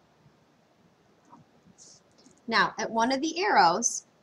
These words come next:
we're now going to write the equation.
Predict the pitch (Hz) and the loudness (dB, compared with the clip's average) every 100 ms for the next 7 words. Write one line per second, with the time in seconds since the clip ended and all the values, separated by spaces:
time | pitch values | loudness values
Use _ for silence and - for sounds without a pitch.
0 | - 226 226 202 196 220 220 220 233 262 | -8 -4 -2 0 0 -2 -2 -4 -4 -6
1 | 240 311 214 202 - - - - _ 190 | -2 0 0 -4 -8 -8 -8 -10 _ -12
2 | 196 190 214 214 - 131 - - - 196 | -10 -8 -12 -12 -12 -10 -12 -16 -20 -20